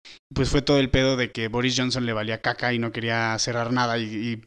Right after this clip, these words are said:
decía mejor de que, "Nah, que todos se contagien, al fin y al cabo, pues, así inmunidad". Pero había mucho racismo, o sea, empezó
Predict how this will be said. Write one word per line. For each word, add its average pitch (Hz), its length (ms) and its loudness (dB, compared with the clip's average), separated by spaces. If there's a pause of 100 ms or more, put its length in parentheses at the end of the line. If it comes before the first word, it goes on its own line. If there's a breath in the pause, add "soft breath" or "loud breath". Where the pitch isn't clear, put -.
(100)
decía 127 600 0
mejor 127 320 2
de 120 100 -2
que, 120 220 -2
"Nah, 233 180 6
que 208 160 0
todos 240 160 6
se 220 100 6
contagien, 165 440 0
al 139 140 -2
fin 151 140 -4
y 165 40 0
al 160 80 -4
cabo, 151 260 -2
pues, 135 140 -8
así 131 340 -2
inmunidad". 117 460 -2 (880)
Pero 127 180 0
había 135 300 4
mucho 156 400 4
racismo, 127 760 2 (180)
o 143 40 -2
sea, 147 80 2
empezó 151 600 2